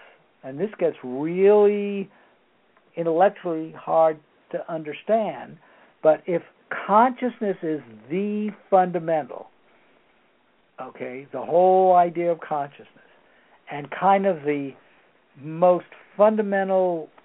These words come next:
element of that is this conscious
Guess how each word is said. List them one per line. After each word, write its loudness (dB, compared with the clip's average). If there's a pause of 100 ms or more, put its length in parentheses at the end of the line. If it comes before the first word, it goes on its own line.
(340)
element 6
of -10
that -8 (840)
is -2 (640)
this 6 (340)
conscious 0